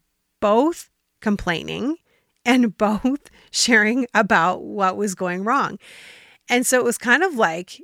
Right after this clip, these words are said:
you know, having this, like, okay, bitch session, and it was doing absolutely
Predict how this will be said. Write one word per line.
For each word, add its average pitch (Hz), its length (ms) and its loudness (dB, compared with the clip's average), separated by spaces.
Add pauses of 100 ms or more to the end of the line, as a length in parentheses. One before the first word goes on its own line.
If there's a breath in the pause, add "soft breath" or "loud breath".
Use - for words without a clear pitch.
you 214 160 -4
know, 170 220 -4
having 202 420 0
this, 185 260 -4
like, 170 200 -6
okay, 175 420 -6 (420)
bitch 254 180 2
session, 170 680 -4 (540 soft breath)
and 226 240 2
it 214 40 0
was 208 200 0
doing 202 360 0 (240)
absolutely 208 1080 0